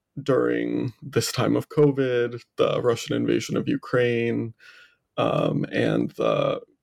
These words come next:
kind of very, uh, unexpected refugee response, um, in its wake.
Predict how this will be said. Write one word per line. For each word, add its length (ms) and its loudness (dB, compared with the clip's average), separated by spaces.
kind 180 -2
of 100 -6
very, 600 -2
uh, 240 -6
unexpected 800 2
refugee 540 0
response, 1040 0
um, 640 -2
in 80 2
its 200 -2
wake. 340 -2